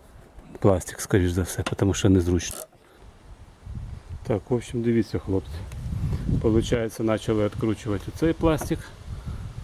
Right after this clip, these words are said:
Потім я взяв лижу, відкрутив тут два винта під крестообразну отвертку. Отут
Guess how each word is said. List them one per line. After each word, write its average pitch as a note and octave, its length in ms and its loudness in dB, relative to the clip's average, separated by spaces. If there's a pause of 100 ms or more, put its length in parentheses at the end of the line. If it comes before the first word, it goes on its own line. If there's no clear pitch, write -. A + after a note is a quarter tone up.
(120)
Потім A#2 340 6
я A2+ 160 8
взяв A2 340 4
лижу, B2 440 4 (280)
відкрутив A2 580 2
тут G#2+ 240 0
два A2 200 4
винта A#2 440 4 (640)
під - 120 -6
крестообразну G#2 760 4
отвертку. G2 520 -4 (800)
Отут C#3 340 2